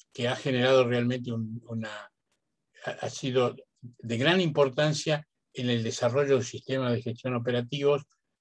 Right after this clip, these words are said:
o, o de la calidad, este, en el siglo, en el siglo veinte. Eh,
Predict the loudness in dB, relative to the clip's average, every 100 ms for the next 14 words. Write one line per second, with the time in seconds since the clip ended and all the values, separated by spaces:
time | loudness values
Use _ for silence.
0 | _ _ -8 -8 -10 -8 -6 -4 -6 -4
1 | -4 0 0 0 -2 _ _ _ -4 -4
2 | -2 -4 -4 -2 -2 -2 -2 -2 0 0
3 | 0 -2 -8 -4 -4 -4 -6 -6 -4 -6
4 | -6 -8 -10 -4 -4 -6 -20 _ _ _
5 | _ -20 -20 _ _ _ -6 -4 -4 -4
6 | -10